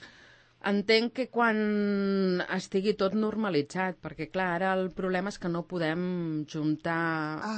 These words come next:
Speaker 1: gaires persones de dif-,
Speaker 2: Clar.
Speaker 1: de diferents bombolles.
Speaker 2: Clar.
Speaker 1: Llavors, el problema és aquest.
Speaker 2: Clar,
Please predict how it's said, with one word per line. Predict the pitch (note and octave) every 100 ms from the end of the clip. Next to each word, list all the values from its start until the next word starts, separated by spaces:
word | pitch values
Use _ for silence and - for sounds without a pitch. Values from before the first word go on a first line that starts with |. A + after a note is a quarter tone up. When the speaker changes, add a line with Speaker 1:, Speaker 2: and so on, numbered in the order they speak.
| E3
Speaker 1:
gaires | E3+ F3 F3+ F3+
persones | F3 F3 F3 E3 F#3+
de | F3+
dif-, | D#3 D3
Speaker 2:
Clar. | F3 D#3+
Speaker 1:
de | D3
diferents | D3 D3 D3 C#3+ -
bombolles. | C3 B2 B2+ B2 D2+
Speaker 2:
Clar. | F#3 D#3+ D3+ - -
Speaker 1:
Llavors, | C#3 C#3+ C#3+
el | D3+
problema | D3+ C#3 C#3
és | D3+
aquest. | C#3+ - A2 - - -
Speaker 2:
Clar, | F3 D#3